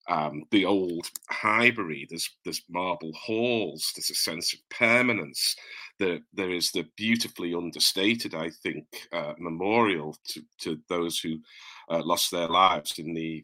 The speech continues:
disaster of nineteen seventy-one. Um, it doesn't look like an easy place to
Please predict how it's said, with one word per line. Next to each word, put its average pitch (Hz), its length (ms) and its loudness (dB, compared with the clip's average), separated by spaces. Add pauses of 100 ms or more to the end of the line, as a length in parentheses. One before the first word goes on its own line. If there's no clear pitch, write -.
(100)
disaster 85 680 -2
of 73 160 -12
nineteen 80 320 -8
seventy-one. 85 840 0 (580)
Um, 101 300 4 (360)
it 123 200 -2
doesn't 185 320 4
look 165 240 2
like 131 180 6
an 117 100 6
easy 127 460 2
place 92 520 4
to 90 300 -2